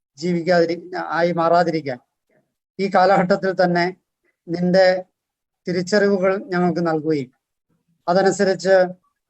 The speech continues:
ബുദ്ധിമാന്മാരിലൂടെ അങ്ങയുടെ മുമ്പില്, ലോകത്തിന്റെ മുമ്പിലല്ല, അങ്ങയുടെ മുമ്പിൽ ബുദ്ധിമാന്മാരായി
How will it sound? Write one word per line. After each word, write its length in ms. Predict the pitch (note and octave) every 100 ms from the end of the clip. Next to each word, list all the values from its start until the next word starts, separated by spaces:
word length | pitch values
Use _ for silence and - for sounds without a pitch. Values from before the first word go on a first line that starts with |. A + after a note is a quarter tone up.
| _ _ _ _ _ _ -
ബുദ്ധിമാന്മാരിലൂടെ 1600 | E3 D3+ G#3 G#3+ G#3 G3+ G3+ G3+ G3 G3 G3+ - _ G3 F3+ E3+ - _ -
അങ്ങയുടെ 360 | F3 G3+ A3+ A3+
മുമ്പില്, 360 | F#3+ D#3+ C#3+ - _ _ _ _
ലോകത്തിന്റെ 440 | D#3+ F3 F#3 G#3 G#3
മുമ്പിലല്ല, 600 | G3 F#3 E3+ E3 A3 _ _ _ _ _ E3
അങ്ങയുടെ 320 | E3+ F#3+ A3 A3+
മുമ്പിൽ 300 | G3+ F#3+ G3
ബുദ്ധിമാന്മാരായി 1000 | E3+ C#3+ F#3+ F#3+ F#3 F3+ F3+ E3+ E3